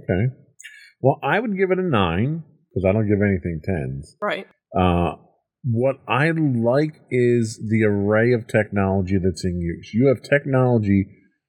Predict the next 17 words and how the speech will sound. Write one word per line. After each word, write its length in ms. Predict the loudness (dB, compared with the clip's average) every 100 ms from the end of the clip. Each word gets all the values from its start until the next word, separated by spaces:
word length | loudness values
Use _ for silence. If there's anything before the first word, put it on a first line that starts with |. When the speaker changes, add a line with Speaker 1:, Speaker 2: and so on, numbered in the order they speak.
| _
Speaker 1:
that's 320 | 0 0 0 0
literally 680 | 0 2 2 2 2 2 2
f-, 80 | 0 -10 -4
like, 220 | 0 0 0
eighteenth 500 | -2 -2 -2 -2 -2
century 720 | 0 0 0 -2 -2 -2 -4 -12 _ _ _
technology 640 | -2 0 0 0 0 -2 -2
with 180 | -2 -4
the 100 | 0
Pepper's 320 | 0 0 -4
Ghost 300 | -2 -2 -2
stuff, 300 | -6 -4 -6 -8 _ _ _ -2
all 280 | 0 2 2
the 60 |
way 220 | 2 0 0
up 340 | 0 -2 -2 -2
to 440 | 2 4 2 0